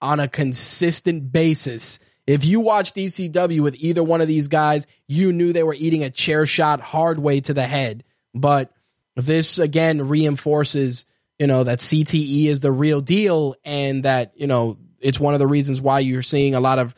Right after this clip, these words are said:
uh, a lot of wrestlers not getting shot in the, uh, you know, not, not eating chair shots to the head. But nonetheless, it is, it has been confirmed.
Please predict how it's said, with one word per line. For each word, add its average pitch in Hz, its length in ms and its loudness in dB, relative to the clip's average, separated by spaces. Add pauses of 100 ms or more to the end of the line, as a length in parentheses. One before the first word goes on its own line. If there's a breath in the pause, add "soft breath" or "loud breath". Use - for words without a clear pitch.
(360)
uh, 113 300 0
a 117 40 -2
lot 131 200 2
of 131 140 -2
wrestlers 135 500 0
not 135 280 0
getting 131 280 0
shot 139 460 -2 (440)
in 143 180 0
the, 139 180 0
uh, 123 300 0
you 156 80 0
know, 139 120 0
not, 143 360 -2
not 151 220 -2
eating 147 280 0
chair 139 280 0
shots 127 340 -2
to 139 80 0
the 131 120 -2
head. 117 300 -2
But 123 260 -2 (380)
nonetheless, 147 580 0
it 139 100 -2
is, 139 300 0
it 135 120 -2
has 143 220 0
been 139 160 -2
confirmed. 135 560 0